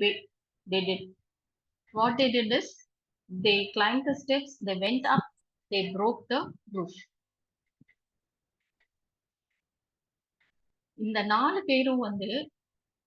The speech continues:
ஒரு எக்ஸ்ட்ராஆர்டினரி, எப்படினாலும் நம்ம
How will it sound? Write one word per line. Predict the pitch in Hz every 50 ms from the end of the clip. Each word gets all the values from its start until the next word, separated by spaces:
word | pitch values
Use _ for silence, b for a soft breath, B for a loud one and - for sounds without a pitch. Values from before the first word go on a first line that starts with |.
| _ _ _ _ _ _ _ _ _ _ -
ஒரு | 214 214 - - - 247
எக்ஸ்ட்ராஆர்டினரி, | - - - - - - 349 320 277 262 247 240 220 214 202 196 - - 220 226
எப்படினாலும் | - - - - 330 330 294 269 277 311 330 320 285
நம்ம | 247 214